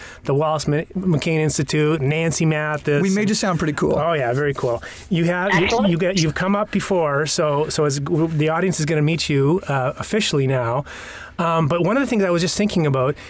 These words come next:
Speaker 1: was about, I wonder how many miles you would put on in any given year, 'cause I know you're traveling all the time, like, like, around the region, I mean, and farther. But do you have any sense of, like, what you would put on?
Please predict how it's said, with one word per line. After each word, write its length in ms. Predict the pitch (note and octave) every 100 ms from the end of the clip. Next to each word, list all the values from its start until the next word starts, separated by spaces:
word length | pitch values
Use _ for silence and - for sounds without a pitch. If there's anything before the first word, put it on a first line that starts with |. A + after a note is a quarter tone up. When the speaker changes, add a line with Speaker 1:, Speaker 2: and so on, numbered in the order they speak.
| -
Speaker 1:
was 220 | E3+ E3 F3 - -
about, 380 | F3+ E3 F3 F#3+ -
I 100 | -
wonder 300 | G#3+ F#4+ F#4+
how 360 | B3 D3 F#3 F#3+
many 280 | G3+ G#3 G3+
miles 540 | D#3+ D3 D#3 D#3+ C#3+
you 120 | C#3+
would 160 | D3 C#3
put 260 | - D#3+ D3
on 480 | C#3 C#3 C3+ A#2+ B2 - - -
in 160 | C#3+
any 240 | C#3 D#3 E3
given 440 | C#3+ D3 C#3+ C#3
year, 380 | C3+ C#3 C#3+ A#2
'cause 180 | - C3+
I 60 |
know 140 | C#3+ A3+
you're 140 | C#4+
traveling 600 | - - D3+ D#3 D3+ C3+ -
all 160 | - C#3
the 80 | C#3
time, 340 | - C#3+ C3+ C3+
like, 180 | B2+ -
like, 260 | F3+ D#3+ -
around 280 | E3+ G3 G3+
the 80 |
region, 400 | D3+ D#3 D#3 A#2+
I 60 | A#2+
mean, 120 | E3
and 160 | G3+ G#3
farther. 460 | G3+ E3 C3+ A2 - - -
But 100 | -
do 80 | D3+
you 60 | G#3+
have 160 | C4+
any 200 | B3+ A#3
sense 580 | A#3 - B2 E3 G#3 - -
of, 180 | D3 C3+
like, 220 | C#3+ C3+
what 160 | C#3+ D#3
you 120 | D3
would 160 | D3 C#3+
put 200 | - C#3
on? 320 | C3+ D3 G#3+